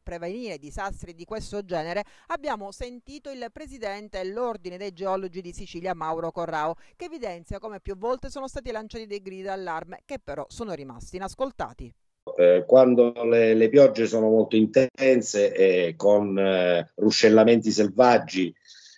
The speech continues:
Speaker 2: eh, è chiaro che non hanno, eh, il tempo di drenare nel sottosuolo, e se non c'è un, una, un arresto da parte anche di vegetazione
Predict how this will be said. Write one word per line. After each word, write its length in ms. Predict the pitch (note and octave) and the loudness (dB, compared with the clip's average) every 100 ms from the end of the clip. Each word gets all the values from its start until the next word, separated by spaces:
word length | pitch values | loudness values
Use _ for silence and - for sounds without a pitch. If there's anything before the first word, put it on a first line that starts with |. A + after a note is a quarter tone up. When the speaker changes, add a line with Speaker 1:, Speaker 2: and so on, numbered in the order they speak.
| _ - | _ 2
Speaker 2:
eh, 440 | G2 F#2+ F#2 F#2 | 6 8 6 4
è 160 | G2 G#2+ | 2 4
chiaro 260 | C3+ A2+ | 6 6
che 140 | G2+ G#2+ | 4 4
non 120 | A#2+ | 4
hanno, 920 | A#2+ A2 G2+ G2 F#2+ F#2 F2 F2 F2 | 4 2 2 0 0 0 -2 -2 -4
eh, 60 | - | -6
il 140 | F2+ | -4
tempo 340 | - A2 - G2 | 4 4 4 0
di 140 | F#2 | 0
drenare 640 | F#2 F#2+ G2 F#2 E2+ D#2+ D#2+ | 0 2 2 0 0 -4 -6
nel 160 | E2+ | -8
sottosuolo, 880 | - G#2 - B2+ - G#2 F#2 F2 F2+ | 0 0 2 0 6 10 10 10 6
e 160 | - G#2+ | 8 6
se 680 | - - - C#3 C3 G2+ - | 6 2 6 8 8 6 0
non 160 | F2 G2 | -8 -6
c'è 300 | - B2 A2 | 6 8 8
un, 560 | F#2+ G2 F#2+ F#2 F2 E2 _ _ _ _ | 4 0 0 0 0 -4 _ _ _ _
una, 640 | F2 F#2 F2 F2 E2 E2 E2 | -4 0 0 0 -2 -2 2
un 160 | G#2 | 4
arresto 560 | G2+ - A#2+ A2+ - F2+ | 4 6 8 8 4 2
da 240 | F2 F2 _ | 2 0 _
parte 460 | - G#2+ - - F2+ | -2 0 0 0 0
anche 560 | F#2+ G#2 - F#2 D#2+ - _ | 0 -2 0 -4 -4 -10 _
di 400 | D#2+ E2 G2 G2 | -10 -4 -2 0
vegetazione 1120 | F2 E2 F2 F2 - - G2+ G2+ E2 D2+ | -2 -2 0 0 0 4 8 8 6 0